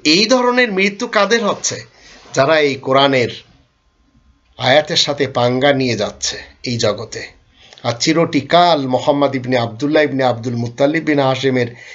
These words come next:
ইতিহাসে আমরা দেখি, প্রত্যেকটি আয়াতের সাথে পাঙ্গা করা ছাড়া আর কিছুই আমরা পাই না। সাতান্নটি যুদ্ধ করেছে লোকটি তেইশ বছরে।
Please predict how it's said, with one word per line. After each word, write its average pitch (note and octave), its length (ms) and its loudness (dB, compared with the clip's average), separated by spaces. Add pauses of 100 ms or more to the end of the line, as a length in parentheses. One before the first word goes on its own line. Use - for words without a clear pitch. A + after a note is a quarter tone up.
(160)
ইতিহাসে D3 520 -2
আমরা B2+ 280 2
দেখি, A#2+ 520 -4 (920)
প্রত্যেকটি G3 1000 -2 (100)
আয়াতের C#3+ 460 2
সাথে B2+ 540 -2 (180)
পাঙ্গা A2+ 360 0
করা G2+ 300 -6
ছাড়া C3 280 -2
আর G#2 100 -2 (240)
কিছুই D3 380 -2
আমরা G#2+ 240 -4
পাই - 260 -12
না। - 180 -18 (640)
সাতান্নটি G3 800 2
যুদ্ধ G3 320 2
করেছে F3+ 460 2
লোকটি D3+ 520 -2 (420)
তেইশ A#2+ 400 0
বছরে। - 420 -6